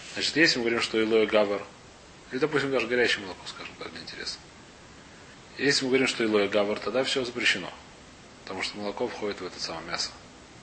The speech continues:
А если мы говорим Татуя Гавар, то, может быть, э, мя-, молоко запрещено. Скорее всего, а м-, мясо остается мутарет.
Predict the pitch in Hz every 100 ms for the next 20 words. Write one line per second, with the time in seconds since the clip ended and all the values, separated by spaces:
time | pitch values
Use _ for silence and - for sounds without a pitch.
0 | - - - - - - 101 127 131 139
1 | 139 196 185 147 139 127 120 120 127 131
2 | 135 127 127 123 120 123 131 104 104 104
3 | 107 131 110 104 - 92 - 110 120 143
4 | 151 131 127 117 131 139 - - 139 135
5 | 131 127